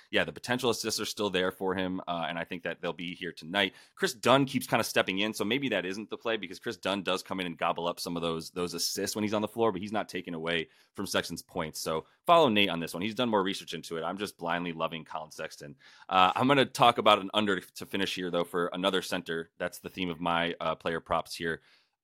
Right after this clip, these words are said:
Although I did take a Wiggins over, I'm officially saying you guys should <laughs> definitely hit twelve and a half points over for, for Wiggins. I'm on that one. Um, but the Nick Claxton, I'm going points and assists.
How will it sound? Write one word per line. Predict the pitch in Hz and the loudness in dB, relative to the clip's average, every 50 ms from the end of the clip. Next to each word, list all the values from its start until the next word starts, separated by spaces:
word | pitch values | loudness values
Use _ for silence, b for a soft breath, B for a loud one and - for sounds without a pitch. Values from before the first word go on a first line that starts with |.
| _ _ - | _ _ 2
Although | 110 98 98 | 4 6 6
I | 95 | 6
did | 92 95 | 4 2
take | - 110 90 | 2 2 2
a | 90 | 4
Wiggins | 87 92 90 87 82 - | 4 4 4 2 2 2
over, | - 95 87 78 78 | 4 4 4 4 4
I'm | 80 87 85 | 2 2 2
officially | 82 - - - 117 104 - 104 | 0 -2 0 0 2 2 2 0
saying | 87 - 98 90 87 85 | -2 0 0 0 0 0
you | 82 87 | -2 -2
guys | 82 92 87 90 | 2 2 2 2
should | - 104 82 | 2 0 -2
<laughs> | 117 | -2
definitely | 101 127 135 120 | 0 2 2 4
hit | - 160 - - | 4 2 2 2
twelve | - 110 110 101 | 0 -2 -2 -2
and | 107 101 | -2 -2
a | |
half | 98 98 - - | -2 -2 -2 -2
points | - 92 87 90 - - | -2 -2 -2 -4 -4 -4
over | 92 90 85 87 | -4 -2 -2 -2
for, | 82 - - - - | -4 -6 -10 -18 -12
for | - 92 87 | -8 -6 -4
Wiggins. | 85 80 78 76 | -4 -4 -6 -4
I'm | 82 85 87 87 | -2 -2 0 0
on | 85 85 | 0 2
that | 85 82 82 73 | 2 2 0 0
one. | 76 76 71 _ b b b b b b | -4 -10 -14 _ b b b b b b
Um, | - 92 87 87 82 80 | 2 4 6 6 6 4
but | 78 110 104 - | 4 2 2 2
the | 101 110 107 101 98 90 - _ | 2 0 0 0 -2 -4 -6 _
Nick | 110 110 127 - | -2 0 0 2
Claxton, | - 131 127 127 - - 123 113 117 117 - - | 4 6 6 6 4 0 -4 -4 -4 -4 -6 -6
I'm | 104 143 | -6 -4
going | 175 202 185 139 | -2 -2 -2 -4
points | - - 135 139 143 - | -4 -2 -2 -2 -2 -2
and | 127 92 | -4 -4
assists. | 85 - - - 151 - - - - - - | -2 -2 -2 -2 -2 -2 -2 -2 -4 -6 -6